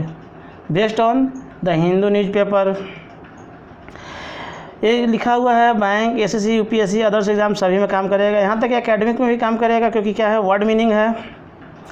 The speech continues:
और जो Telegram का जो चैनल का नंबर लिखा हुआ है वही है एट सेवन एट नाइन फाइव ज़ीरो नाइन टू सेवन टू।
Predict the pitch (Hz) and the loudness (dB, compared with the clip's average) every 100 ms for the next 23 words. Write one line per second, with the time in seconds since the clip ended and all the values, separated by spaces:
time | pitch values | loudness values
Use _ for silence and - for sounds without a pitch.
0 | - - - - - 185 180 180 190 196 | -16 -14 -12 -12 -6 0 2 2 0 2
1 | 196 202 208 202 196 196 190 196 196 190 | 2 2 2 0 0 2 2 2 0 0
2 | 190 196 202 196 202 196 190 202 196 160 | 2 0 0 0 2 2 2 0 0 0
3 | 175 180 185 185 185 175 170 185 180 185 | 2 2 0 0 0 -2 -2 0 0 0
4 | 180 190 185 185 180 165 180 175 185 180 | 0 0 0 0 0 0 0 0 0 0
5 | 175 175 269 302 175 151 156 156 147 139 | 0 0 0 -2 -2 0 0 0 -2 -6